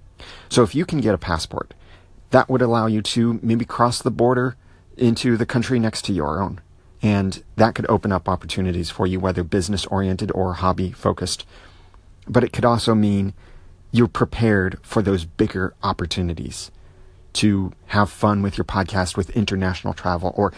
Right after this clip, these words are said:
get to speak or network at those global events outside of your country. So get a passport today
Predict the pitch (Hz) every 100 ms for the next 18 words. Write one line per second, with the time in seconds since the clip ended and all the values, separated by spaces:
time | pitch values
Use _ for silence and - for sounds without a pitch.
0 | - - 117 - - - 113 92 - 104
1 | 98 90 90 87 - 101 - 98 87 -
2 | - - - - 98 98 95 92 - 95
3 | 95 87 - - 104 - - 98 90 85
4 | 87 - 87 - - - _ - - -
5 | - 92 - 123 135 127 110 - 110 -
6 | - 98 85 107 87 110